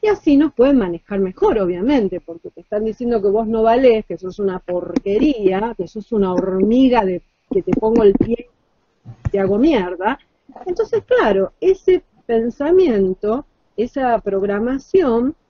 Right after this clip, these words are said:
hace que, eh, digamos, la gente después reaccione violentamente para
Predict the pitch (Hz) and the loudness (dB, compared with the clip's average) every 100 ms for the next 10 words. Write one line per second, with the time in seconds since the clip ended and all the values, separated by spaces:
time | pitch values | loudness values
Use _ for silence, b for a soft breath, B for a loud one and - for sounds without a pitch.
0 | _ _ _ 320 339 - - 349 - - | _ _ _ -2 -2 -2 -2 -2 -2 -6
1 | 262 269 349 - 196 185 175 180 180 185 | -2 0 -2 -6 -4 -2 -2 -4 -6 -8
2 | - 196 202 214 254 285 302 - 311 262 | -8 -6 -4 -4 -4 -4 -6 -6 -4 0
3 | 254 285 311 - _ _ _ _ 392 _ | -2 0 -2 -2 _ _ _ _ _ _
4 | - 605 190 - - 294 285 285 - - | -20 -14 -12 -6 -6 -2 -4 -4 -10 0
5 | 311 262 226 226 247 - _ _ - 160 | 2 4 4 4 2 -2 _ _ -6 -2
6 | 160 202 254 262 285 285 240 208 208 233 | 2 4 4 2 2 2 2 2 0 -2
7 | 185 175 170 | -2 -2 -4